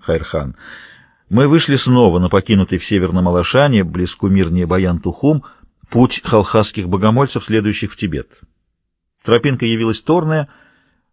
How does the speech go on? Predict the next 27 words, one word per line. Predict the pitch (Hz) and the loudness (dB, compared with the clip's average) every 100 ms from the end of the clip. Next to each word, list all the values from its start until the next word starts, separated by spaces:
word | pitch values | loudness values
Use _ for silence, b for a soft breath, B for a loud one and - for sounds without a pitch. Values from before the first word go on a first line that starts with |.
| _ | _
по | 117 | 2
ней | 131 139 | 4 4
нередко | 117 127 120 104 | 4 4 2 -4
встречались | - 104 117 104 95 | -6 -2 2 2 0
нам | 95 | 0
небольшие | 98 95 101 127 | 2 2 0 -2
караваны | 101 92 92 123 107 | 0 0 2 2 0
богомольцев, | 82 92 123 139 110 - - _ | 0 0 0 -4 -8 -12 -18 _
направлявшихся | 98 95 95 104 95 87 - | -4 0 0 0 -2 -4 -4
в | 90 | -2
Ургу | 92 85 127 | -2 -2 -4
для | 107 | -4
поклонения | - - 87 98 101 | -6 -4 0 2 0
тамошнему | - 90 90 95 92 | 0 -2 -2 -2 -2
Кутухте. | 87 101 - - - - _ _ _ _ _ _ _ B B B | -2 -8 -8 -12 -16 -20 _ _ _ _ _ _ _ B B B
С | - 104 | -10 0
собой | 117 113 127 | 2 4 4
эти | 113 113 | 2 2
молельщики | 110 123 127 - - | 4 4 2 -2 -2
обыкновенно | 101 92 110 107 107 104 | -2 0 2 4 4 4
гонят | 104 104 - | 4 2 0
скот, | - 156 170 | -2 -2 -2
который | - 92 95 95 | -2 -2 2 2
они | 107 | 2
продают | 110 101 107 92 80 | 0 0 2 0 0
в | |
Урге, | 95 92 85 | -2 0 -4